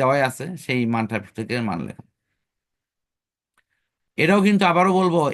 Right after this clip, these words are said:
এইটাও কিন্তু ওই সূত্র, একটু আগে লিখলাম, C is equal to V ভা-, ইয়া, Q ভাগ V, সেখান থেকে গেলে এইটা লেখা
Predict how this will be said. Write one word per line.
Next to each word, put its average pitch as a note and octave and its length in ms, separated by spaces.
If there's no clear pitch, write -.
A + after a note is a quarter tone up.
এইটাও F#3 360
কিন্তু F#3+ 300
ওই F3+ 160
সূত্র, E3+ 260
একটু C3 140
আগে D#3+ 220
লিখলাম, C#3 340
C - 40
is D3+ 140
equal E3 260
to D#3+ 100
V - 20
ভা-, C#3+ 280
ইয়া, C3+ 160
Q - 20
ভাগ C#3+ 140
V, - 20
সেখান D3 360
থেকে F3 240
গেলে E3 160
এইটা D3+ 200
লেখা C#3 180